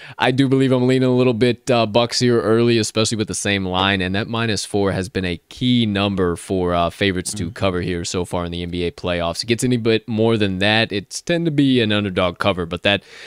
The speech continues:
Speaker 1: that minus four has been real key. So, uh, we'll be sure to bring you everything there tomorrow. Make sure you tune into the first half of tomorrow's show if you want all of our best bets, analysis, trends, everything in between for game four of the N B A Finals.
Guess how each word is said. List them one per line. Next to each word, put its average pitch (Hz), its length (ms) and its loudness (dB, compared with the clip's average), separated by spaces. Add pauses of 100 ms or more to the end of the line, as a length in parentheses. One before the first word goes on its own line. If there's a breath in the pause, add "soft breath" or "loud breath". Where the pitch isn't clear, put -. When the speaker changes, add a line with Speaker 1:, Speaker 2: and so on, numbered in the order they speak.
(140 loud breath)
Speaker 1:
that 110 140 0
minus 120 280 2
four 107 160 2
has 90 100 -2
been 95 120 0
real 95 200 0
key. 85 280 -6
So, 90 480 -2
uh, 90 140 2
we'll 120 140 0
be 170 80 -2
sure 175 180 2
to 156 60 0
bring 156 180 2
you 139 80 4
everything 147 220 2
there 131 800 2
tomorrow. 120 580 2
Make 117 200 0
sure 123 160 -2
you 110 120 2
tune 117 240 -4
into 113 520 0
the 101 100 0
first 113 320 0
half 110 220 0
of 104 120 -4
tomorrow's 101 400 0
show 101 240 0
if - 140 -8
you 95 60 -6
want 95 160 -4
all 95 120 0
of 95 60 -2
our 95 100 0
best 95 300 -2
bets, 101 220 -2
analysis, 92 500 -4
trends, 101 320 -4
everything 151 360 2
in 151 100 2
between 113 400 -2
for 104 100 -6
game 104 320 2
four 98 340 0
of 92 220 -2
the 87 180 -2
N 90 120 -4
B 92 160 -2
A 90 80 -2
Finals. 90 580 -6